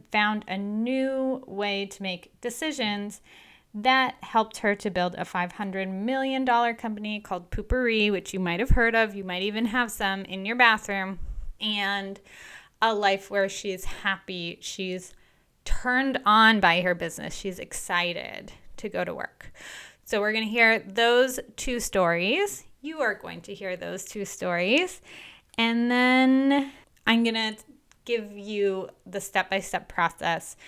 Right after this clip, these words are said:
to make decisions for your business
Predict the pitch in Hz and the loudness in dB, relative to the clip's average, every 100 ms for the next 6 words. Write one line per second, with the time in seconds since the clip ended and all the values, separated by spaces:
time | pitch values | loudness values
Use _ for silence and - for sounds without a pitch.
0 | - - _ - 214 190 190 185 180 175 | -20 -20 _ -6 -4 -4 -4 -4 -4 -6
1 | - - - 180 180 170 175 180 - 180 | -18 -12 -8 -6 -6 -6 -8 -8 -4 -2
2 | 190 262 254 185 180 180 175 - | 4 4 6 2 0 -2 -4 -6